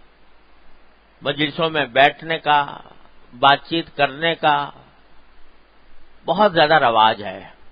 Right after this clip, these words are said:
और बड़ी दिलचस्पी से, बड़े शौक से लोग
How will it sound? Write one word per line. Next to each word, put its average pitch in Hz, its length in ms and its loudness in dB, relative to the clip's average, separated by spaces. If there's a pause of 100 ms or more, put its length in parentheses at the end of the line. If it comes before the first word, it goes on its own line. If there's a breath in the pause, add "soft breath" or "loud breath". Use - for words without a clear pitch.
(1800)
और 156 260 4
बड़ी 165 200 0
दिलचस्पी 165 640 -2
से, 190 220 0
बड़े 160 260 0
शौक 170 360 4
से 175 180 -2
लोग 151 300 -2